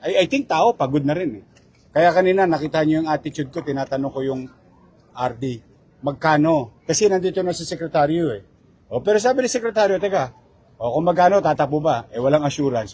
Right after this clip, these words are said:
O, sabi ni sekretaryo, "Eh, paano nyo muna? Eh, pakonsulta nyo muna sa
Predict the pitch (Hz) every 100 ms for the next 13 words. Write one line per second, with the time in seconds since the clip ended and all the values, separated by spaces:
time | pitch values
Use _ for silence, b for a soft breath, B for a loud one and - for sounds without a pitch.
0 | 117 117 220 285 214 170 175 170 143 139
1 | 165 202 190 156 127 131 127 - _ _
2 | _ _ 143 151 151 147 143 135 131 123
3 | 120 - 143 175 180 165 165 160 151 147
4 | 151 131 127